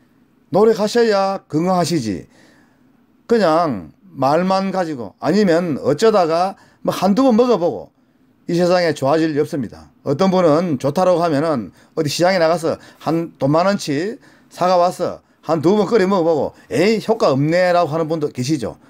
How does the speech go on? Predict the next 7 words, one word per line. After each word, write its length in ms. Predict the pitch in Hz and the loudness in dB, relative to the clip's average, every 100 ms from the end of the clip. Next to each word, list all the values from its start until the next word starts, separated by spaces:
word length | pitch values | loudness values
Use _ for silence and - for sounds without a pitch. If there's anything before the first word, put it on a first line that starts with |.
| _ - | _ -6
천만에 480 | - 196 175 147 117 | -2 2 2 2 0
만만에. 540 | 104 139 147 90 - _ _ _ _ _ | -2 -2 -2 -4 -10 _ _ _ _ _
그럴 260 | 165 214 240 | 0 2 2
일 100 | 143 | 0
없습니다. 520 | - 190 95 73 - _ _ - | -2 -8 -10 -14 -20 _ _ -18
어, 320 | 92 92 92 - - | -14 -12 -14 -16 -4
정답은 720 | 143 190 240 220 131 180 | 0 2 2 0 -4 -8